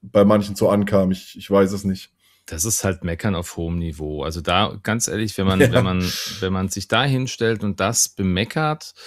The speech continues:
Speaker 2: find ich schon sehr, sehr traurig, weil dann hat man die Quintessenz halt einfach nicht verstanden. Und das ist, also ich meine natürlich, wenn man,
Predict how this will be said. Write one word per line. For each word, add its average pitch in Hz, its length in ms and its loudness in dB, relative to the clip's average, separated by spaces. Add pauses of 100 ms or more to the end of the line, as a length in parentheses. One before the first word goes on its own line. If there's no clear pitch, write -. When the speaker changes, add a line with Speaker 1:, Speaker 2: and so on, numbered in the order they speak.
(600)
Speaker 2:
find - 400 4
ich 113 180 -2
schon 104 560 2
sehr, 101 480 -2
sehr 95 240 -2
traurig, 82 600 -6
weil 90 140 -2
dann 95 160 -2
hat 98 180 -4
man 98 100 -2
die 92 120 -6
Quintessenz 82 840 -2
halt 71 120 -10
einfach 62 240 -12
nicht 62 180 -12
verstanden. - 580 -14
Und - 200 -14
das 98 180 -2
ist, - 420 -4
also 104 220 -6
ich 101 80 -6
meine 117 160 4
natürlich, 120 540 -2
wenn 107 260 -4
man, 110 300 0